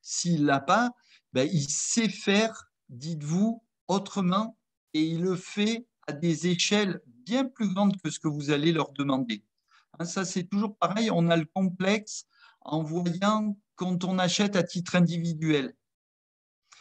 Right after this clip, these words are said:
Mais en fait, il faut savoir qu'un promoteur immobilier, quand il va voir une banque,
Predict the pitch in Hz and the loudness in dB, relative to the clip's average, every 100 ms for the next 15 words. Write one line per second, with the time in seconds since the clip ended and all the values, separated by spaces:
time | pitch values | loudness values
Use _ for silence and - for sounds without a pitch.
0 | - - - 147 180 175 175 220 214 165 | -20 -20 -6 -2 2 2 2 0 0 -2
1 | 190 196 196 180 196 180 - - 190 190 | -2 0 2 2 2 2 -2 -6 0 2
2 | 190 170 - - 147 - 190 185 185 170 | 4 2 0 -4 -2 2 2 2 0 0
3 | 156 156 143 135 185 240 - 160 - 170 | 2 2 2 -4 -8 -8 -2 -2 0 -2
4 | 156 156 151 160 165 165 147 120 120 123 | 2 2 2 4 4 4 -2 -4 -4 -2
5 | 139 127 175 240 240 - | -2 0 2 2 2 -4